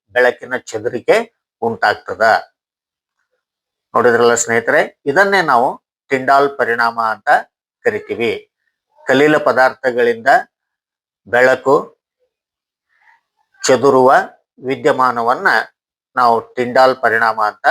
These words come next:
ಕರಿತೀವಿ. ನಾನೀಗ ಈ ನೀರಿನ ಗ್ಲಾಸ್ ಅನ್ನ ಇದ್ರ ಮುಂದೆ ತಗೊಂಡ್ ಬರ್ತೀನಿ,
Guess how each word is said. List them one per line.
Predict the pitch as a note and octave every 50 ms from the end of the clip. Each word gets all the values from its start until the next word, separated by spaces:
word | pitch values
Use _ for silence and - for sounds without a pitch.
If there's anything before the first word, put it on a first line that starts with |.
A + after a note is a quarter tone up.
| G3+ A3+ - _ _ _ _ -
ಕರಿತೀವಿ. | - A3 A#3+ - - G2+ G#2+ A2 G2+ - - _ _ _ _ _ _ _ _ _ _ _ -
ನಾನೀಗ | D3 D#3 E3 E3 E3+ D#3+ C3 A#2 G2+ A2 A2+ - _ _ _ _ _ _ _ _ _ _ _ _ _ _ _ _ _ _ -
ಈ | D3+ C#3+ C3+ C3+
ನೀರಿನ | C#3+ D#3+ F3 F3+ G3 F#3+ F3 E3+ D3 C#3
ಗ್ಲಾಸ್ | C#3 C#3 C3 - - A2+
ಅನ್ನ | G#2 G#2+ B2 D3 F3+ - _ _ _ _ _ _ _ _ _ _ _ _ _ _ _ _ _ _ _ _ _ _ _ _ _ _ _ _ _ _ _ _ _ _ _ _ _ _ _ _ -
ಇದ್ರ | D3 C3+ C3+ C3+ C#3
ಮುಂದೆ | D3 C#3 C#3 C3 C3+
ತಗೊಂಡ್ | C3 B2+ B2 A#2+ A2+
ಬರ್ತೀನಿ, | A2 - - G2 - _